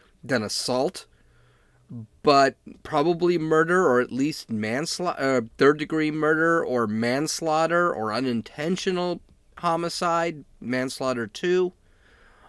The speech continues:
Um, the fact that they're not charged with murder or something even in the vicinity of murder leaves some questions as to what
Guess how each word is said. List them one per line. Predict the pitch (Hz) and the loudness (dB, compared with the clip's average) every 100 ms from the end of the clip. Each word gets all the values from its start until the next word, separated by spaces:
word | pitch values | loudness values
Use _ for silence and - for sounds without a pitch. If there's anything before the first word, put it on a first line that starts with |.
| - _ | -20 _
Um, | 131 135 127 - _ _ _ _ - 127 | 2 2 2 -4 _ _ _ _ -16 -6
the | 135 | -6
fact | - - 170 208 - | -6 0 2 2 0
that | 214 | -2
they're | 170 | -2
not | 147 147 156 - | -2 -2 -2 -4
charged | - 170 147 135 | -4 2 2 0
with | - 127 143 | -4 -6 -2
murder | 139 143 143 139 139 - - | 0 0 2 2 2 -2 -6
or | 135 | -4
something | - 151 - 139 - | -2 -4 -2 -4 -4
even | 151 156 165 | -8 -6 -2
in | 135 135 | 0 0
the | |
vicinity | 120 117 - - - 139 160 175 185 | -2 -4 -6 -8 -6 -4 -2 0 0
of | 180 | 0
murder | 180 185 196 208 - - - - _ | 0 2 2 2 -6 -20 -20 -20 _
leaves | - 123 180 202 | -6 -2 -2 -2
some | - 170 143 | -2 -2 -2
questions | - 151 143 - 131 117 - | -2 0 0 -2 -4 -4 -6
as | 127 123 - | -6 -6 -6
to | - 131 120 107 | -6 -4 -4 -6
what | 104 113 127 143 | -12 -4 -4 -4